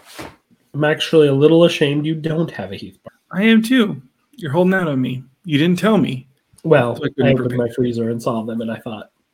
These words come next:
Speaker 1: "Okay."
Speaker 2: It's time. To be fair, if they were in my freezer for these few weeks since I bought them and left them at your house, they wouldn't still be around. I would have eaten them all by now.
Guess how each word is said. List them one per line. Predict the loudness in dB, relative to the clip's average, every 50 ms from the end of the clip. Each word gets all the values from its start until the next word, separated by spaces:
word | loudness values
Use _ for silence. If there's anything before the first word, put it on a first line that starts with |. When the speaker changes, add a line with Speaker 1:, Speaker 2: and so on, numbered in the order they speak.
| -2 0
Speaker 1:
"Okay." | 0 0 -2 -6 -12 -14 -18 _ _ _ _ _ -14
Speaker 2:
It's | -14 -12 -12 -10 -12
time. | -10 -8 -8 -8 -8 -10 -12 -14 -16 -20 _ -20 -20 -20 -18 _
To | 4 6 8
be | 8 6
fair, | 6 6 4 4 4
if | 4
they | 4 4 4
were | 6 6
in | 4 4
my | 4 2 0
freezer | 2 2 4 4 4 4 2 2 2 2 0 -2 -6
for | -6 -4 -2
these | 0 0 0 0 -2 -6 -10 -16 -18
few | -6 0 2 4 4
weeks | 4 2 0 -2 -6 -10 -12 -14 -12
since | -8 -6 -6 -4
I | -4 -4
bought | -4 -4 -6 -6 -6 -6
them | -4 -4 -4 -4 -6 -10 -12 -10
and | -6 -4
left | -4 -6 -6 -6
them | -6 -6
at | -4 -4
your | -6 -6
house, | -6 -6 -6 -8 -8 -10 -12 -16 -20 _ _ _ _ _
they | 6 8
wouldn't | 8 8 6 4 2
still | 0 -4 -6 -6
be | -4 -6
around. | -6 -8 -10 -12 -14 -16 -18 -20 _ _ _ _ _ 4
I | 6
would | 6 8
have | 6 6
eaten | 2 0 -2 -4
them | -6 -8
all | -10 -12
by | -14 -14 -16
now. | -16 -18 -18 -20